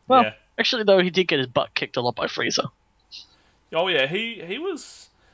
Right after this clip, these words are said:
Speaker 2: he was on top for a while, and then it just, it, it went bad. But that's spoiler territory, so.
Speaker 1: Yeah.
Speaker 2: Yeah. So, out of ten?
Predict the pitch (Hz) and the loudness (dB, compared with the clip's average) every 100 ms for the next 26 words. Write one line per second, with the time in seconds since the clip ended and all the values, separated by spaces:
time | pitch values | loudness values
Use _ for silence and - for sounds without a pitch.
0 | _ - 196 226 196 165 - 147 - - | _ -8 -6 -4 -6 -6 -6 -8 -8 -12
1 | 117 110 104 104 98 92 95 92 95 95 | -10 -10 -6 -2 -2 -2 -6 -10 -12 -14
2 | - - 92 92 _ - - 104 101 101 | -20 -20 -20 -20 _ -20 -20 -16 -8 -8
3 | 101 87 85 85 - - - _ 127 120 | -4 -4 -4 -8 -14 -20 -20 _ -6 -2
4 | 165 170 - - - 143 113 104 101 92 | -2 -4 -12 -18 -6 -4 -4 -6 -8 -8
5 | 82 80 - 87 87 151 123 - _ _ | -10 -14 -14 -14 -4 -2 -2 -6 _ _
6 | _ _ - - _ _ _ _ _ _ | _ _ -20 -20 _ _ _ _ _ _
7 | - 123 117 117 117 165 160 190 226 | -10 -4 -4 -4 -2 -4 -4 -6 -6